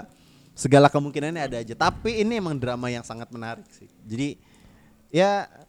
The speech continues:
ya kalau buat lu, gue agak, agak, gue, gue tadi pengen nanya lagi sih. Seberapa optimis emang lu tadi bisa sampai ngomong bahwa Minnesota tuh bisa sampai N B A Finals gitu? It, I mean, it's too soon, right?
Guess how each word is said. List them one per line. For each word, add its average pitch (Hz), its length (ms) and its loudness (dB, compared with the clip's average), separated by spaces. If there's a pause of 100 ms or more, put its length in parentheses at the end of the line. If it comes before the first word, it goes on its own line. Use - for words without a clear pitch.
(200)
ya 196 200 6
kalau 202 200 4
buat 190 180 4
lu, 214 160 8
gue 175 160 4
agak, 196 180 4
agak, 156 180 0
gue, 196 200 4 (100)
gue 147 180 -2
tadi 208 140 4
pengen 147 480 2
nanya 131 340 6
lagi 127 240 6
sih. 101 300 -2 (760)
Seberapa 185 400 4
optimis 196 560 -2
emang 160 240 -2
lu 175 80 0
tadi 165 240 4
bisa 156 320 2
sampai 131 400 2
ngomong 143 480 0
bahwa 117 400 4
Minnesota 117 560 2
tuh - 80 -8
bisa 120 320 -2
sampai 104 400 -2
N 104 100 -4
B 101 140 -6
A 101 80 -6
Finals 95 480 -12
gitu? 98 160 -8
It, 120 160 -8
I 113 100 -12
mean, 165 140 -6
it's 156 240 -8
too 120 80 -6
soon, 110 320 -4
right? 101 240 -6